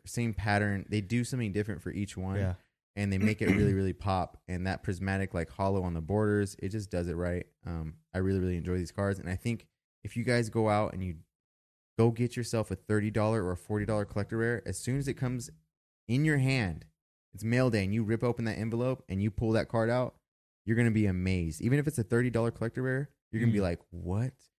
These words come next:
Speaker 1: You've never even opened up Yu-Gi-Oh in your life. As a collector, you will see it and you'll be like,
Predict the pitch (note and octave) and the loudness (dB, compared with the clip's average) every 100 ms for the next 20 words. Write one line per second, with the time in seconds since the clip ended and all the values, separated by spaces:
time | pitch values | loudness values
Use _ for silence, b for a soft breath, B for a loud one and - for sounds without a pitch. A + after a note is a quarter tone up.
0 | _ _ A2 A#2 A2 A#2+ B2 A2+ G#2+ B2 | _ _ -2 0 0 2 0 2 2 2
1 | G#2+ A2 A#2 A#2+ A#2 A2 A#2 C3+ - _ | 2 2 2 2 2 -2 -2 -4 -8 _
2 | _ _ _ _ G#2+ G#2+ - G#2+ G#2+ B2+ | _ _ _ _ -4 -2 -4 -4 -4 -2
3 | A#2 F#2+ F2+ G#2+ G2+ E2+ F2+ F#2 E2+ | -2 -4 -4 -4 -2 -2 -4 -2 -4